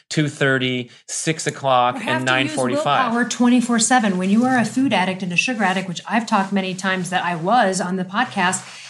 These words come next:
Speaker 2: that's why every Primal Blueprint success story, doesn't matter if they lost a hundred pounds or cured a skin disease, the, the thoroughfare is, "I no longer am obsessed and addicted and thinking about food." That level of mental obsession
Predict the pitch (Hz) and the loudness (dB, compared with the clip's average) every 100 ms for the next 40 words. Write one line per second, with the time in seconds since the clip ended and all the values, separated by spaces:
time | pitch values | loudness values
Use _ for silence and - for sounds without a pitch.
0 | - - 320 - 359 349 233 254 262 - | -10 0 0 2 0 2 2 0 -6 -2
1 | 233 233 196 208 226 220 208 - 226 220 | -2 0 -2 -2 -2 -2 -2 -2 0 0
2 | 190 170 160 196 262 262 262 269 302 247 | -2 -4 -4 -2 0 2 0 0 2 4
3 | 240 247 226 269 - 196 196 202 175 139 | 4 2 0 0 0 2 4 2 0 -4
4 | 185 202 196 311 320 262 185 185 180 - | -4 -2 -4 -2 -2 -2 0 0 -2 -6
5 | - - - 196 220 220 208 - 262 254 | -14 -20 -12 -2 -2 0 -6 -2 0 0
6 | 247 220 202 202 190 185 170 - - _ | 0 2 2 2 2 0 -2 -4 -8 _
7 | _ _ - 180 185 190 202 208 214 214 | _ _ -4 0 2 4 4 4 4 2
8 | 214 185 170 156 - 190 196 - - 185 | 0 0 -2 -2 0 0 0 -4 -8 -4
9 | 165 151 185 - 185 185 175 196 180 185 | -4 -2 -6 -4 -6 -4 -2 -2 -2 -2
10 | 170 165 160 190 180 160 _ - 226 226 | 0 -2 -2 -4 -4 -6 _ 0 2 2
11 | 233 220 214 202 190 180 190 185 175 170 | 4 2 4 2 2 2 -2 -2 -4 -2
12 | - 196 180 151 151 | 0 0 0 -2 -6